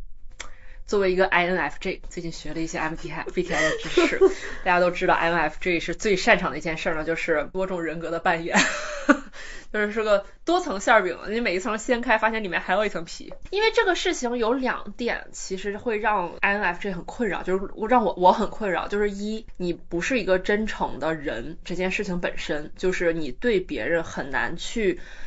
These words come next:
Speaker 1: 说实话，你很难去表示现真实的自我，你总是控制不住的在迎合他们的喜好，你控制不住的在脑子里分析策略，说我以怎样的口吻，我扮演怎样的形象跟你去沟通是最舒服的，或者最有利的。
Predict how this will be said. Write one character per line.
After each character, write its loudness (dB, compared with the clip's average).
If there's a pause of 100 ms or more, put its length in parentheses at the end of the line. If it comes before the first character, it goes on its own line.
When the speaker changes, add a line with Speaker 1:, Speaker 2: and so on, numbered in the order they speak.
(140)
Speaker 1:
说 2
实 0
话， 0
你 -2
很 -2
难 -4
去 -6
表 0
示 -10 (160)
现 0
真 2
实 -2
的 0
自 -2
我， 0
你 0
总 -4
是 -6
控 0
制 2
不 -2
住 0
的 0
在 2
迎 -4
合 -2
他 -6
们 -6
的 -8
喜 -8
好， -4
你 -10
控 -2
制 0
不 -4
住 -2
的 2
在 0
脑 0
子 -4
里 -6
分 0
析 -4
策 0
略， 4
说 -4 (300)
我 4
以 0
怎 0
样 -4
的 -2
口 -6
吻， -2
我 -4
扮 -2
演 -4
怎 -6
样 -4
的 -4
形 -6
象 -2 (240)
跟 2
你 0
去 -4
沟 0
通 -4
是 -2
最 -2
舒 -2
服 0
的， -2
或 0
者 -2
最 0
有 4
利 0
的。 -6